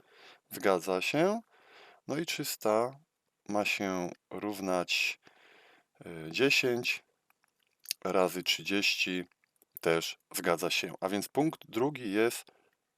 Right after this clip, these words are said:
prawdziwy, no i punkt pierwszy też, domyślamy się, musi być prawdziwy. Natomiast, y, to tak na szybko, natomiast jeśli byśmy chcieli tak naprawdę wiedzieć, o co chodzi, to musimy,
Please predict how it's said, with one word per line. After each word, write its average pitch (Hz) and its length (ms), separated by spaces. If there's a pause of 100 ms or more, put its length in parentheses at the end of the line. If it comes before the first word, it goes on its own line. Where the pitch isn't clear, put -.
(160)
prawdziwy, 123 580
no 120 160
i 101 140
punkt - 320
pierwszy 101 400
też, 92 400
domyślamy 101 500
się, 113 140
musi 104 240
być 87 260 (300)
prawdziwy. 82 560 (580)
Natomiast, 110 540
y, 104 240 (880)
to 139 100
tak 135 180
na 120 120
szybko, - 480
natomiast 107 600
jeśli 101 340
byśmy 113 300
chcieli 135 380
tak 107 140
naprawdę 104 720
wiedzieć, 98 600 (540)
o 117 100
co 123 140
chodzi, 98 540 (680)
to 104 460
musimy, 151 460